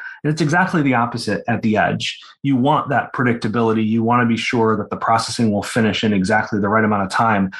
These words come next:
And you're willing to give up the scalability for that because you're not,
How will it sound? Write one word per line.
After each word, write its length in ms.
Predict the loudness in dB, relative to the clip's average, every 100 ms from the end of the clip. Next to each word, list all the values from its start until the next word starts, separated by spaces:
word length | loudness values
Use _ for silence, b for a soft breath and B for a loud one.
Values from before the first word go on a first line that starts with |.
| B B
And 120 | 0
you're 120 | 2 2
willing 260 | 2 2
to 80 | 2
give 140 | 2
up 160 | 0 0
the 80 | -4
scalability 640 | -2 0 2 2 2 2
for 160 | -2 0
that 240 | 2 2
because 260 | -2 -2 0
you're 100 | 2
not, 200 | 2